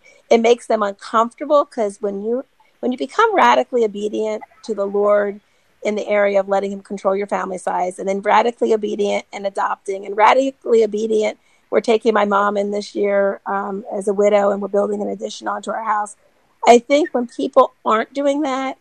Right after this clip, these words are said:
they feel like they don't measure up. And so it's easier to be critical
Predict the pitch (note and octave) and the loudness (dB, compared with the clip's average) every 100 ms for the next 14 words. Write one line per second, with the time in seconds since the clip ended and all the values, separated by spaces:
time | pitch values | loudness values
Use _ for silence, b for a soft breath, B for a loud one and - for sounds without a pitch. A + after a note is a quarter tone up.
0 | - G3+ C4 A#3+ B3 A#3 G#3 G3+ - G3+ | -4 0 2 2 0 0 0 0 0 -2
1 | G3+ G3 - G#3 A3 - - G#3+ G#3 - | 0 -2 -2 2 2 2 -8 -8 -6 0
2 | G3+ G3+ G3+ _ _ - G#3 C4 C4+ C#4+ | 2 2 -2 _ _ -6 -6 -4 -4 0
3 | B3+ A3 G3+ A3+ - A#3+ C4 C#4+ F4+ F4 | -2 -2 -6 -6 -2 0 0 0 0 0
4 | G#4 | 0